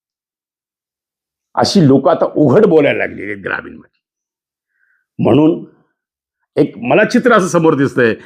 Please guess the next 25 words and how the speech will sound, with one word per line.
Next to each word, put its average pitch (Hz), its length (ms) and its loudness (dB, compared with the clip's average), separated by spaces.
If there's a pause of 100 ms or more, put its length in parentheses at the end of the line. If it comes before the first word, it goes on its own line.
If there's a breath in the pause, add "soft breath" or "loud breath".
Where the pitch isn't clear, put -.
(200 loud breath)
येणारी 151 360 2
जिल्हा 143 240 2
परिषद 135 280 2
ही 131 160 0
भाजपची 135 600 0
असू 127 200 0
शकेल 156 340 0 (1900)
आणि 113 300 2
या 156 280 2
उपर 233 240 2
जर 214 200 0
काही 208 160 0
धीरज 165 240 0
देशमुखांनी 156 480 -2
करिश्मा 135 380 -4
करण्याचा 127 360 0
प्रयत्न 110 320 -6
केलाच, - 680 -4 (1160)
काही 156 160 2
होऊ 143 180 4
शकेल. - 380 -10 (240)
कारण 110 160 2
शेवटी 123 340 2
कसं 123 220 2
आहे, 131 140 4